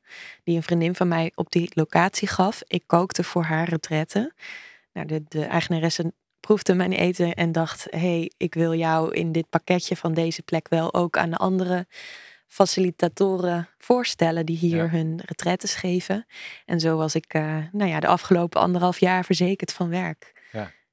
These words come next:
Speaker 1: Daar op die plek. En daarnaast kwam ik op steeds meer ook andere plekjes, eh, te koken. Een retraitecentrum op de Veluwe of eentje in, eh, in het zuiden van het land. En, eh,
Speaker 2: Heerlijk
Speaker 1: ja.
Speaker 2: hoe zo'n balletje rolt dan, hè?
Speaker 1: Ja,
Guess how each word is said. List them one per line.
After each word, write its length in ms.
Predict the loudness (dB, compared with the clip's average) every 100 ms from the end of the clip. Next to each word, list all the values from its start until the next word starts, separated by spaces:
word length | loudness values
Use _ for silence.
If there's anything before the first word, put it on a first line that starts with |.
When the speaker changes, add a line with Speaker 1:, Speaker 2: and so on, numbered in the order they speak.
| _ _ -2
Speaker 1:
Daar 280 | 0 0 -4
op 120 | -4
die 120 | -4
plek. 480 | -4 -6 -6 -10 -16
En 120 | -8 -4
daarnaast 580 | -4 -2 -4 -4 -8 -14 _
kwam 220 | -4 -4
ik 300 | -4 -10 -10
op 180 | -8 -2
steeds 260 | -2 -2 -4
meer 160 | -4
ook 160 | -4 -4
andere 480 | -4 -2 -2 -4 -8 _
plekjes, 680 | -4 -4 -2 -4 -4 -6 -6
eh, 100 | -10 -12 -12
te 100 | -8
koken. 580 | -2 -2 -2 -4 -6 -8 -16 -20 -18 -18 -20 _ _ -12
Een 220 | -8 -2
retraitecentrum 840 | -2 0 0 0 -2 -2 0 -2
op 120 | -2
de 80 | -4
Veluwe 640 | -4 -2 -2 -2 -4 -4 -6
of 140 | -8
eentje 380 | -10 -10 -10 -10
in, 220 | -8 -8
eh, 120 | -8 -6
in 120 | -2
het 120 | -2
zuiden 300 | 0 0 0
van 140 | -2 -4
het 120 | -4
land. 440 | -4 -4 -6 -8
En, 200 | -10 -14 -14
eh, 60 | -14 -18 _ _ _ -20 -20 -20 _ _ _
Speaker 2:
Heerlijk 240 | 0 2
Speaker 1:
ja. 60 | 0
Speaker 2:
hoe 100 | -2
zo'n 140 | 0
balletje 320 | 2 0 -2
rolt 220 | -4 -4 -4
dan, 140 | -2
hè? 60 | 2
Speaker 1:
Ja, 300 | 2 2